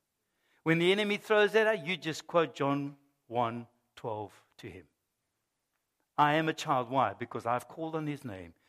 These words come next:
and he gave me the right to be his child. Never mind, there's lots of other scriptures,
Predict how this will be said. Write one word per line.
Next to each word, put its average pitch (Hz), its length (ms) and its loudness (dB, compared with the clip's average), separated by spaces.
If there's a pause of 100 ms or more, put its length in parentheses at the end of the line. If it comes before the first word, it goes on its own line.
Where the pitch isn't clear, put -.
(240)
and 117 100 -12
he 120 80 -12
gave 117 200 -2
me 117 160 -8
the 110 120 -4
right 104 240 -6
to 113 80 -20
be 95 140 -16
his 92 140 -14
child. 87 200 -18 (1200)
Never 190 200 4
mind, 180 180 2
there's 165 140 0
lots 160 200 2
of 143 80 -2
other 139 160 2
scriptures, - 540 -16